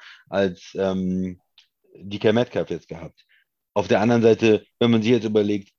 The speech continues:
wen möchte ich in den nächsten Jahren haben und wen möchte ich groß bezahlen?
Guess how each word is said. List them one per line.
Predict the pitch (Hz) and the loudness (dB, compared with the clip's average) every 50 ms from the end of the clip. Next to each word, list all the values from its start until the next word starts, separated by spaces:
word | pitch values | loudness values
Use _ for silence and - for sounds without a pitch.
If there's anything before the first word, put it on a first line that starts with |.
| _ _ | _ _
wen | 95 98 98 113 123 127 120 117 | -12 -4 0 2 2 2 2 0
möchte | 113 113 107 - - | 0 0 -2 -4 -8
ich | 110 104 95 - - - - _ _ _ | -8 -8 -8 -12 -16 -18 -20 _ _ _
in | 95 104 101 | -10 -6 -2
den | 101 98 | -2 0
nächsten | 104 110 113 - - - 104 98 | 0 0 -2 -4 -6 -6 -4 -2
Jahren | 98 104 107 117 120 123 123 113 113 104 98 95 95 95 _ _ _ _ _ _ _ _ _ _ _ _ _ _ _ | -2 -2 0 0 0 -2 0 0 0 -2 -2 -4 -6 -8 _ _ _ _ _ _ _ _ _ _ _ _ _ _ _
haben | _ - 135 165 214 226 190 160 123 113 | _ -6 -2 0 0 2 2 2 2 0
und | 107 107 | 0 0
wen | 120 123 123 | 0 0 2
möchte | 120 117 113 - - 110 | 0 0 -2 -4 -8 -14
ich | 110 - | -14 -12
groß | - 92 120 117 - | -6 -6 -6 -6 -4
bezahlen? | _ 107 - - - - 208 214 202 170 117 101 95 90 | _ -8 -8 -6 -4 -2 0 0 2 2 0 0 -2 -4